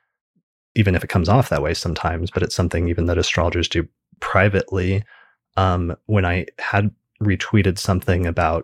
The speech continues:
like, Kelly posted a treat-, a tweet about Breonna Taylor, and there was a lot of, her birthday was coming up, and there was a lot of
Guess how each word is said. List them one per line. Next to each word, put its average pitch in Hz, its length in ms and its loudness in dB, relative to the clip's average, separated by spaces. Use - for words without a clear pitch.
like, 98 180 -4
Kelly 90 300 0
posted - 420 -4
a 90 60 2
treat-, - 420 -2
a 101 160 0
tweet 123 260 4
about 92 280 0
Breonna 92 320 -2
Taylor, 92 420 0
and 90 140 -2
there 90 80 -2
was 87 100 -4
a 98 80 2
lot 90 240 2
of, 87 240 -4
her 95 140 -2
birthday 101 340 2
was 85 160 -2
coming 90 320 -2
up, 87 240 0
and 92 140 0
there 87 80 0
was 85 100 -2
a 95 60 2
lot 90 240 2
of 85 240 -4